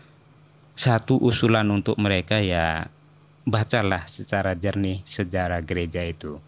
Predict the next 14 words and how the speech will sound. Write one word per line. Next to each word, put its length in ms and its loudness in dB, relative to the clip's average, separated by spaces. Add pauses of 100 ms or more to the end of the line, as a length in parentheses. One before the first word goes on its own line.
(320)
supaya 560 0
jangan 560 2
menghembuskan 800 2
sesuatu 640 2
yang 400 4
tidak 640 2 (160)
berdasar. 720 -2 (720)
Ya, 80 4
seperti 480 0
itu 80 2
saja 320 2
sih, 160 2
Bang 320 2
Ciril. 460 0